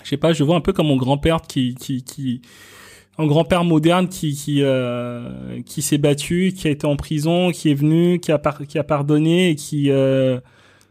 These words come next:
c'est un symbole. C'est un symbole pour moi. Et en fait, pour avoir cette force, enfin, pardonner à son ennemi est une force. Euh, et réussir à retourner pour redevenir président, en tout cas, c'est pas par hasard.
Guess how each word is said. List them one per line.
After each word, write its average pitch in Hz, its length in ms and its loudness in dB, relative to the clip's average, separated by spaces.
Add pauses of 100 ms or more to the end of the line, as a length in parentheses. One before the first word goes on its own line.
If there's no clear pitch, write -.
(460)
c'est - 200 -4
un 147 80 2
symbole. 170 480 2 (140)
C'est - 160 -8
un - 60 -2
symbole 170 360 0
pour 151 180 -2
moi. 170 160 0
Et - 20 2
en 156 80 0
fait, 170 140 0
pour 170 160 -2
avoir 160 180 0
cette 147 220 -6
force, - 580 -2 (100)
enfin, 131 520 -8
pardonner 170 500 0
à 180 80 2
son 160 240 -4
ennemi 160 340 0
est 165 160 -2
une 139 80 -2
force. - 440 -2 (760)
Euh, 139 1400 0 (100)
et 156 200 4
réussir 170 480 2
à 165 40 2
retourner 170 480 2
pour 151 160 -2
redevenir 160 400 2
président, 165 520 0
en 156 40 2
tout 151 120 -2
cas, 151 160 0
c'est 147 140 -6
pas 143 160 0
par 143 180 0
hasard. 147 460 0